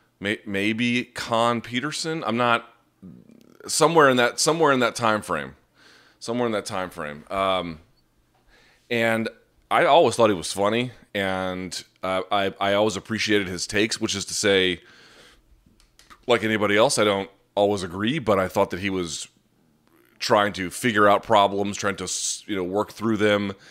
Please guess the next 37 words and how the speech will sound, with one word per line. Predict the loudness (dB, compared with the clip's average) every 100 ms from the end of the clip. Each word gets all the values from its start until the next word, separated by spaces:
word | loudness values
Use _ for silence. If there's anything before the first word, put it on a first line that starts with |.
| -20 -20 -20 -8
He | -2
had | 0
an | 0
interesting | -4 -6 -2 -2
method | -2 0 -2
of |
delivery. | 0 0 2 4
Like, | 4 4 4
my | 2
opinion | 2 2 4
about | 4 4
B | 0
C | -2 -2 0
has, | 2 0 -2
in | -2 -2 0
terms | -2 2
of, | 2
like, | 2
the | -2
root | -2 4 4 4
of | 0
what | 2 4
I | 2
established | 0 2 2 0
when | -6
I | -6
first | -6 -4
met | 0 2
him, | 2 -2 -14 -20 -20 -20 _ 0
that | 0 0
root | -2 -2 0
hasn't | -2 0 0 0 2
really | 2 2
changed. | 0 2 2 2 0
Now, | 0 0
it | 0
has, | -2 -2 -4